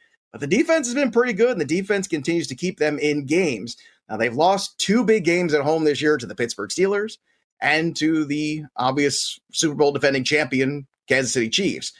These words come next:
The question is, is it a hot take to say the defense is good enough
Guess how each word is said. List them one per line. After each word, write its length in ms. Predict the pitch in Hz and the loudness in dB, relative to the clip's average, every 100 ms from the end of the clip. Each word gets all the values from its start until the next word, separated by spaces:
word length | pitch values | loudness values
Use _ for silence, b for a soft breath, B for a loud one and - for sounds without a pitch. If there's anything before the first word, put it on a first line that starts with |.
| b b b | b b b
The 80 | _ | _
question 320 | 170 175 165 | 2 2 2
is, 300 | 208 254 180 | 2 2 0
is 100 | 139 | 0
it 80 | 147 | 0
a 40 | |
hot 240 | 143 185 185 | 2 0 2
take 200 | 175 190 | 0 0
to 60 | |
say 180 | 135 190 | 0 0
the 80 | 160 | 0
defense 420 | 120 190 214 208 | 0 0 2 0
is 120 | 180 | 0
good 160 | 139 214 | 2 2
enough 500 | 190 170 247 - - | 4 2 0 -4 -10